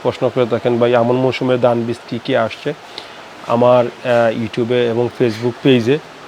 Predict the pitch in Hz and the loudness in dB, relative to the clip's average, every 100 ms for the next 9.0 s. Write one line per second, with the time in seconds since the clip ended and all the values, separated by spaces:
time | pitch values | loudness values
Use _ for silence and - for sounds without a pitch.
0 | - - 113 120 123 120 123 120 117 110 | -20 -8 -6 -2 0 2 2 4 2 2
1 | 127 135 - - 123 117 113 120 123 127 | 2 4 2 -2 0 0 0 -2 0 0
2 | 120 131 127 - 127 120 117 117 117 127 | -2 -2 -2 0 2 2 0 -2 2 0
3 | 151 - - - - 120 131 165 175 160 | 0 -12 -20 -20 -8 0 4 4 4 2
4 | 160 156 151 - 151 139 147 135 139 131 | 2 0 0 -2 -6 2 2 2 -2 -2
5 | 123 - - 165 139 110 113 147 - - | -2 -6 -10 -6 -4 -4 -6 -10 -14 -20
6 | - - - - 123 117 113 - 120 - | -20 -20 -20 -10 -4 -2 -2 -2 -2 -2
7 | 123 131 117 117 120 120 120 120 - 135 | 0 2 2 0 -2 0 2 0 2 4
8 | 127 117 131 151 - - 110 107 120 117 | 4 2 -4 -6 -12 -10 -10 -4 -4 -2